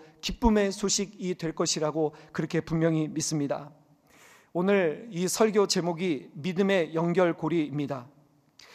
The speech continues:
예수님이 우리를 위해 오셨다고 한다면 우리도 바로 이 믿음의 족보에 들어갈 수 있는 사람입니다. 내가 다말이고, 내가 라합이고, 내가 헤스론이고, 람이고, 므낫세입니다.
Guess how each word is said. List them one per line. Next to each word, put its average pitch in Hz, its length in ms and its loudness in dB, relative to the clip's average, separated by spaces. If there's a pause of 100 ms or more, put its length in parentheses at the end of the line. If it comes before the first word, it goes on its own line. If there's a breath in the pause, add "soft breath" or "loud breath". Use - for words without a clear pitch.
(260 loud breath)
예수님이 208 580 2
우리를 202 480 2
위해 208 220 4
오셨다고 196 600 2
한다면 175 600 0 (260 soft breath)
우리도 220 500 4
바로 220 420 2
이 214 140 2
믿음의 208 600 0
족보에 196 580 2
들어갈 190 360 6
수 185 360 -2
있는 190 280 2
사람입니다. 156 680 -6 (400 soft breath)
내가 190 240 2
다말이고, 202 800 4 (220 loud breath)
내가 202 460 6
라합이고, 190 800 8 (240 loud breath)
내가 196 240 6
헤스론이고, 220 840 4
람이고, 214 520 6
므낫세입니다. 196 880 2